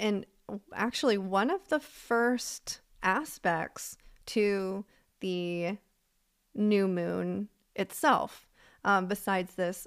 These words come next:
semi-square from Pisces. So Uranus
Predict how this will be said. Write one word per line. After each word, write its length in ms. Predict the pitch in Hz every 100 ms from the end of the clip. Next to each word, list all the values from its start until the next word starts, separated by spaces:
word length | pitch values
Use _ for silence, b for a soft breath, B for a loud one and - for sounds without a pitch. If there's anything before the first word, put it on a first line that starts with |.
| -
semi-square 1080 | - - 220 220 202 - 175 180 170 180 190 _
from 480 | - 175 165 165 -
Pisces. 840 | - 202 190 - - - 180 - - B B
So 180 | B 254
Uranus 1000 | 247 240 277 330 262 180 175 226 - -